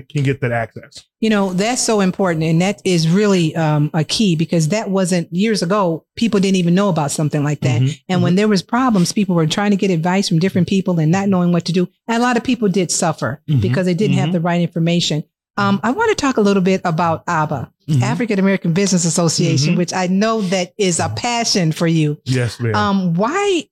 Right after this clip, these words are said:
Speaker 2: what is the direction that you are trying to take this organization to? And what are some of the goals? 'Cause I know there's economic development.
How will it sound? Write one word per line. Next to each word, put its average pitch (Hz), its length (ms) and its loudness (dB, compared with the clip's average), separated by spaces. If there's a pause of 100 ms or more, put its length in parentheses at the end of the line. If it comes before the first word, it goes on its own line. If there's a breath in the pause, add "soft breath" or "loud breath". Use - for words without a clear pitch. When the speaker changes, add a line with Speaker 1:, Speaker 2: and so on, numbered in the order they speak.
(220)
Speaker 2:
what 403 160 -2
is 330 120 0
the 247 100 2
direction 202 560 2
that 175 100 0
you 208 240 2
are 180 140 0
trying 190 300 -2
to 165 60 0
take 185 220 -2
this 180 160 0
organization 165 640 2
to? 185 140 0
And 185 100 4
what 294 100 2
are 294 60 0
some 233 200 0
of 180 60 2
the 170 80 2
goals? 175 600 0
'Cause 175 160 0
I 180 80 2
know 208 160 4
there's 175 220 2
economic 190 500 0
development. 175 580 0